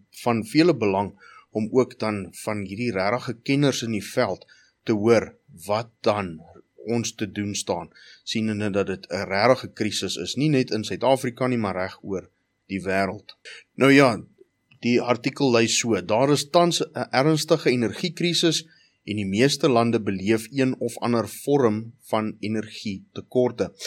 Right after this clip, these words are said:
Sies, ek wil net inval, neem net ook in gedagte dat dit 'n jaar oud is. En, eh,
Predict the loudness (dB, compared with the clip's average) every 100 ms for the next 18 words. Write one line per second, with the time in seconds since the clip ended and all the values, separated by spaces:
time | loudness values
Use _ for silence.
0 | -16 -2 2 4 4 4 4 2 0 -2
1 | -6 -8 _ -6 0 2 2 0 0 -2
2 | -2 -2 0 0 0 -2 0 -2 -2 -4
3 | -2 -2 -2 -4 -8 -8 -10 -10 _ _
4 | _ _ -8 -4 -2 0 2 0